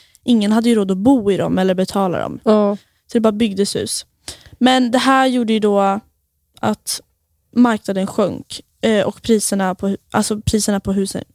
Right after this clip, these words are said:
Speaker 1: minskade ju kraftigt.
Speaker 2: Mm. Och, eh, men detta ledde även till att då många av de lån som banken hade gett ut var helt värdelösa egentligen. Bankerna förlorade stora mängder pengar.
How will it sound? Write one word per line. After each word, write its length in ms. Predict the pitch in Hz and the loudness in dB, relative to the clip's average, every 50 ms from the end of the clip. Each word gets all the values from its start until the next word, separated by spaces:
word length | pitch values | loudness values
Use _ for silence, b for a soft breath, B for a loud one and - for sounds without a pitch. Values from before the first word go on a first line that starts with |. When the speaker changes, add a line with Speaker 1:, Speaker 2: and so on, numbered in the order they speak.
| _ _ _ | _ _ _
Speaker 1:
minskade 440 | - 220 202 185 196 - - 185 180 | -2 -2 -2 -2 -4 -6 -6 -6 -6
ju 60 | 185 | -6
kraftigt. 760 | - - - - 190 - - - - - - - _ - - - _ _ _ | -8 -6 -6 -6 -8 -8 -12 -14 -12 -12 -14 -14 _ -20 -20 -20 _ _ _
Speaker 2:
Mm. 320 | 226 220 208 202 202 202 196 - _ _ _ _ _ _ _ | -2 0 0 0 -2 -4 -8 -10 _ _ _ _ _ _ _
Och, 220 | - 220 - - 240 208 208 - _ - - - | 0 0 0 -2 -4 -4 -6 -8 _ -4 0 2
eh, 380 | 226 226 220 220 220 220 220 | 4 4 4 4 2 2 0
men 560 | 214 220 226 233 240 240 226 220 214 214 208 | 0 0 0 2 2 2 2 0 0 0 0
detta 240 | 202 226 - - 240 226 | 0 -2 0 0 0 2
ledde 220 | 226 220 202 208 | 2 2 2 2
även 280 | - 214 208 202 196 196 | 2 2 2 2 0 0
till 240 | - - 196 196 | 0 0 0 0
att 220 | - 208 190 - - | 0 -4 -6 -6 -6
då 260 | - 214 214 208 202 | -2 0 2 2 4
många 460 | 202 208 226 226 220 214 214 220 220 - _ | 4 4 2 2 2 2 0 0 -2 -2 _
av 640 | - 226 208 208 208 202 202 196 196 196 208 208 185 - - | 0 2 2 4 2 2 2 0 -2 -2 -2 -2 -2 -2 -4
de 220 | 190 196 214 202 | 0 2 2 2
lån 360 | 202 208 233 247 233 220 214 | 4 4 4 2 2 0 -2
som 180 | - - 208 202 | -2 -2 0 0
banken 340 | 208 202 196 - - 208 190 | 2 0 0 -2 -2 -2 -2
hade 200 | 202 202 196 208 | 0 0 0 0
gett 160 | 202 - - | -2 0 0
ut 260 | 262 226 208 - - | 0 0 0 0 -4
var 300 | 240 208 240 277 269 226 | 0 2 2 2 2 0
helt 400 | 196 185 208 196 196 - - - | 0 -2 -2 -2 -2 -4 -6 -6
värdelösa 680 | 220 196 247 247 208 190 190 196 226 285 269 - - 226 | 0 2 2 2 2 2 2 2 2 2 2 -2 -4 -4
egentligen. 460 | 220 214 196 - 202 202 208 208 214 | -4 -6 -4 -4 -2 -2 -2 0 2
Bankerna 440 | 226 254 233 208 - 233 240 254 - | 2 2 0 0 0 0 0 0 0
förlorade 440 | - 208 202 220 233 240 208 208 | 2 2 2 4 2 2 0 0
stora 380 | 214 - - - 247 214 190 196 | -2 0 0 0 2 2 2 2
mängder 260 | 208 208 196 190 180 | 0 0 -2 -2 -2
pengar. 400 | - 196 226 262 240 202 190 - | -2 -2 -4 -4 -4 -6 -8 -10